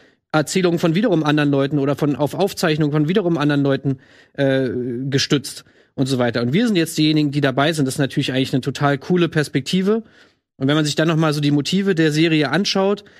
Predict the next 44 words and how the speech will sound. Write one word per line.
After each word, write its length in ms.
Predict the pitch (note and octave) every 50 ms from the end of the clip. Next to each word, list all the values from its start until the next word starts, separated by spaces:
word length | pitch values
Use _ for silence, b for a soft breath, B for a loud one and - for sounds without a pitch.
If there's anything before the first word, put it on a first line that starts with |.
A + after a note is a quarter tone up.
| B B
auch 160 | - D3 C#3
da 240 | - D3+ C#3+ D#3+ E3+
zahlt 280 | - - E3 E3 E3
das 100 | E3 D#3
meiner 240 | E3 D#3 D#3 E3+ E3+
Meinung 240 | D#3+ D#3+ D#3+ E3 E3
nach 120 | E3 E3
total 340 | D3 - - - F3+ D#3+ G3
drauf 240 | F#3+ F3 E3+ D#3 -
ein, 340 | - D3+ E3 F#3+ G3 G#3+ F3
dass 160 | D#3 D3 -
du 160 | - E3+ C#3+
halt 340 | C#3+ D#3+ D#3 D#3+ D#3+ - b b b b b b b b b b b _ _ _ _ -
die 140 | E3 D#3+ D3+
Fire 280 | - - F#3 F3 F#3+
and 180 | F3 D3+ D3+ C#3
Blood, 380 | D3 D3 F3 G3 - - - - _ _ _
Fire 280 | - - - D#3 D#3+ E3
and 120 | D#3+ D3+
Blood, 320 | C#3 D#3 E3+ E3 - - D#3
das 200 | D3+ D3+ D#3 -
Buch 280 | - F3 G3+ G#3+ G3+
ist 240 | - - E3+ D3+ -
halt 160 | E3 D#3+ -
natürlich 320 | E3 D#3+ D3 - F3+ E3 -
wiederum 320 | D#3+ E3+ E3+ E3 E3+ E3+
geschrieben 520 | D#3+ D3+ - - E3+ E3+ F3 F3+ F#3 F#3+ F#3 B B B B B
aus 160 | - D3+ D#3
einer 120 | F3 E3+ D#3+
männlichen 400 | D#3 F3+ A#3 A#3+ G3 - D#3+ C3
Perspektive. 720 | - C#3 C3 - - C3 - - D3 C#3 C3+ E3+ A3 B3+ - _ _ _ _ _ _ _ _ _ _ _
Weil 120 | - C3+ C#3
alle 240 | - D3+ D#3+ F#3
Leute, 340 | F3 D#3+ D#3+ F3 F3+ F3+ F#3+
die 160 | D#3 D#3 D#3+
da, 320 | D#3+ D#3+ D#3 D#3 D#3 D#3 D3+
äh, 240 | G#2 C3 C3 D3 D3
diese 300 | B2+ D3+ D#3 C#3+ D3+ C3+
Quellen, 460 | - - D3 C#3+ D3+ E3+ F#3+ G#3 F#3
die 100 | D#3+ D3+
sind 160 | D3 D3 -
alle 160 | D3+ D#3 E3
Männer 320 | D#3 C#3+ D3 E3 F#3+ A3+ G#3
gewesen. 520 | F#3+ F3+ F#3 G3 G3+ G#3 A3+ B3+ B3+ -